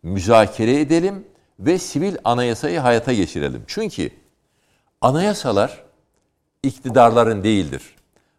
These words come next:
partilerin değildir, ittifakların değildir.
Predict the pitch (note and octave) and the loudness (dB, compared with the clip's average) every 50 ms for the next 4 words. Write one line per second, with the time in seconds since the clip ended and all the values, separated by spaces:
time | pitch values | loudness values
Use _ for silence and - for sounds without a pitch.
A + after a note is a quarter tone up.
0 | _ _ _ - - B2+ C#3 C3+ - - - A#2 A2+ A2+ A#2 B2 A2+ F#2 D#2+ F#2 | _ _ _ -4 0 2 2 2 0 -4 -4 -2 0 0 -2 -2 -4 -4 -2 0
1 | G2+ G#2+ G#2+ F#2 E2 D2 C#2+ - - _ _ _ _ _ _ - D3+ D3+ D3 - | 0 2 0 -2 -4 -6 -10 -12 -14 _ _ _ _ _ _ -8 -8 -8 -6 -8
2 | - C#3 - - C3 A#2+ - - - A2+ A#2+ A#2 A2 G2 E2+ G2+ A2+ A#2+ A#2+ G#2 | -10 -10 -4 0 0 0 0 -2 -4 -4 -2 -2 -2 -2 -2 0 2 2 2 0
3 | F2 D#2+ D2 - - | -2 -4 -6 -8 -10